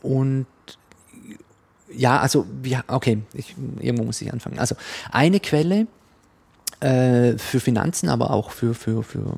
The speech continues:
Aktivitäten sind, sind E-U-Projekte. Ähm, ich weiß nicht, ähm, ob euch das was sagt, aber es gibt von der E U so ein, so ein Forschungsrahmenprogramm, das heißt F P seven, Framework Program Nummer sieben.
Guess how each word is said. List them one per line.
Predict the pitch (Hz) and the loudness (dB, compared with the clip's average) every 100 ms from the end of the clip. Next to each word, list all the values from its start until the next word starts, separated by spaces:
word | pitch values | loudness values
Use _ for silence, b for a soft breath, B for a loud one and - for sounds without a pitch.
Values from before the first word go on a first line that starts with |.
| - - | -8 -8
Aktivitäten | 117 - 107 - 127 151 | -8 -6 -2 2 2 2
sind, | - 127 123 123 | 0 0 0 -4
sind | - 120 | -4 0
E-U-Projekte. | 123 127 127 - 110 - - - 113 _ _ B B B B B B B - | 2 2 2 2 2 2 -4 -8 -8 _ _ B B B B B B B 2
Ähm, | 117 117 113 113 110 | 4 6 4 2 0
ich | 110 | 0
weiß | 110 123 127 | 2 2 0
nicht, | 117 - - | -2 -4 -4
ähm, | 123 127 - - - - - | -4 -4 -6 -8 -10 -10 -8
ob | 135 113 | -8 -8
euch | |
das | - - | -8 -6
was | - | 0
sagt, | 131 151 - | 2 2 2
aber | 127 | -2
es | 120 | 0
gibt | 127 - - | -2 -4 -2
von | 123 | 2
der | 117 | 4
E | 113 | 2
U | 135 147 | 2 0
so | - 120 | 2 2
ein, | 117 113 107 | 2 0 -2
so | 110 | -2
ein | 104 104 - B B B B B B | 0 -2 -6 B B B B B B
Forschungsrahmenprogramm, | - - 90 - 135 131 120 - 127 160 - 156 - 139 165 156 | -6 2 2 2 0 0 0 2 2 2 -2 -6 -2 0 0 0
das | 120 123 | -2 -2
heißt | - - - | -4 -2 -2
F | 117 - | -2 -2
P | 139 123 | -4 -2
seven, | - 123 170 160 | 0 0 0 -2
Framework | - 117 151 151 - | 0 0 0 -4 -6
Program | - 127 139 127 123 | -4 -4 -2 -2 -2
Nummer | 131 135 | -2 -2
sieben. | 117 131 165 170 180 | -2 -2 0 2 0